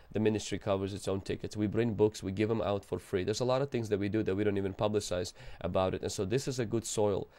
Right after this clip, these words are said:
that I want you to sow into. Sow where you wanna grow. If you wanna grow in the realm of the Spirit, if you wanna grow in spiritual things, sow into the spiritual things as well. Sow your finances. So many people sow today into Netflix, into Disney.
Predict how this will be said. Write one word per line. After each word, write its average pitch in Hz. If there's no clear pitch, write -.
that 101
I 101
want 120
you -
to -
sow 104
into. -
Sow 131
where 101
you 107
wanna 104
grow. 92
If -
you 107
wanna 123
grow 139
in 131
the 123
realm 113
of 104
the 101
Spirit, 101
if 85
you 101
wanna 120
grow 127
in 107
spiritual 107
things, 95
sow 131
into 101
the 95
spiritual 92
things 95
as 95
well. 95
Sow 139
your 139
finances. 107
So 131
many 139
people 120
sow 107
today 101
into 98
Netflix, 101
into 92
Disney. 104